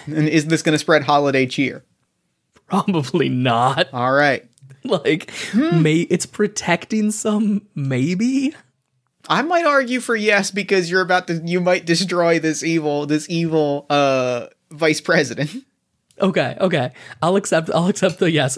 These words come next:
Speaker 2: just so that I roll at something other than a plus one at some point this game. <laughs>
Speaker 1: Sorry, you might defeat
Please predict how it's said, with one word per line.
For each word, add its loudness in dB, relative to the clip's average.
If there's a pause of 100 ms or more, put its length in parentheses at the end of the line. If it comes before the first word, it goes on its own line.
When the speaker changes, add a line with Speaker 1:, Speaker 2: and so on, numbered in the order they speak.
Speaker 2:
just 0
so -2
that 2
I 2
roll 2
at -4
something 0 (100)
other 0
than 2
a 2
plus -2
one 0
at -10
some 0
point -2
this -6
game. -2 (580)
<laughs> -20
Speaker 1:
Sorry, 0
you 0
might 0
defeat -2